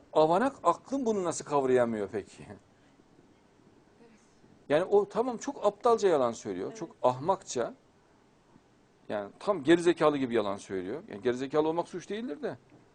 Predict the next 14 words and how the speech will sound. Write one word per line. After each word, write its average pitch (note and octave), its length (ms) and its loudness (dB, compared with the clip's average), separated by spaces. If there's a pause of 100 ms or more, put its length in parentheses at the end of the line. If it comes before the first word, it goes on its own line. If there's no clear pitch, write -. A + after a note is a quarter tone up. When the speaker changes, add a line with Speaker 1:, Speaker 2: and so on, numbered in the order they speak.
(1040)
Speaker 1:
Bir C3+ 140 -6 (560)
şeydir, E3+ 320 -8
imtihandır C#3 540 -4
onun G2 160 -8
için. F#2+ 200 -18 (680)
Ama G3 280 0 (100)
en A3+ 260 -2 (100)
azılı D#3 460 0
ahmağın C3+ 540 0
bile, G2+ 200 -6
ben G#2 300 -4
manevi C3 480 4
ahmağı G2 540 -2
söylüyorum. F#2+ 540 -10